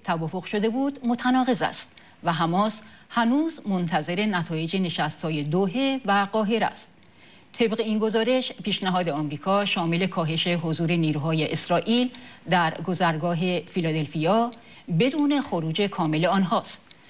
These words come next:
و اسرائیل خواهد توانست در صورت عدم توافق طرفین بر سر مرحلهٔ دوم توافق به جنگ ادامه دهد. این منبع همچنین گفت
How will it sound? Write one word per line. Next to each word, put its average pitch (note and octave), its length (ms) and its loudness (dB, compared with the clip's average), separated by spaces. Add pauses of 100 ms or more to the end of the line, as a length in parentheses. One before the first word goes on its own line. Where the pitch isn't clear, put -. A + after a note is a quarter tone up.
(220)
و F3+ 140 0
اسرائیل E3+ 420 -2
خواهد F3+ 340 -2
توانست G3+ 640 -2 (420)
در G3 180 4
صورت A#3+ 500 0
عدم F3+ 380 2
توافق E3 560 -4
طرفین A3 640 2 (300)
بر E3+ 200 2
سر A3+ 240 -2
مرحلهٔ F3 560 0
دوم D3+ 380 -4
توافق E3+ 680 -2 (220)
به D#3 100 -2
جنگ D#3 460 2
ادامه G3 320 2
دهد. - 300 -6 (1040)
این A3 120 4
منبع A3 360 2
همچنین F#3+ 500 -2
گفت G#3 340 -2